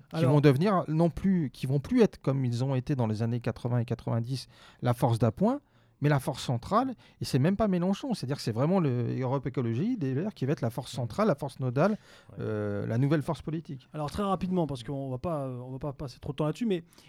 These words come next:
Speaker 2: il y a un autre point quand même qui est intéressant, me semble-t-il, à analyser, c'est le, le résultat des partis souverainistes, parce qu'on est dans une élection donc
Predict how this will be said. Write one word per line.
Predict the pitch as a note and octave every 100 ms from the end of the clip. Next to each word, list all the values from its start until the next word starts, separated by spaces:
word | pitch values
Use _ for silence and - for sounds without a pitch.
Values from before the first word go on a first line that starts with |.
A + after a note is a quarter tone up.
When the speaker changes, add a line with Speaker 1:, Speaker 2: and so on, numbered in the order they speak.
| -
Speaker 2:
il | D#3
y |
a | D#3
un | F3+ F#3
autre | G#3
point | - G#3
quand | E3+
même | E3 D#3
qui | D#3+
est |
intéressant, | D#3 D#3+ D3+
me | F3+
semble-t-il, | D#3 D3+ D3 D#3+
à | C#3
analyser, | D3 D3 F3 B3+
c'est | A3+ - D#3+
le, | D3+ D3 C#3+
le | C#3+
résultat | D#3 D3+ G3+
des | E3
partis | E3 D3+ F#3
souverainistes, | - F#3+ G#3 F3+ -
parce | E3 -
qu'on | D#3 D#3+
est | D#3+
dans | D#3
une | D#3+
élection | E3 E3 D3 E3
donc | C#3+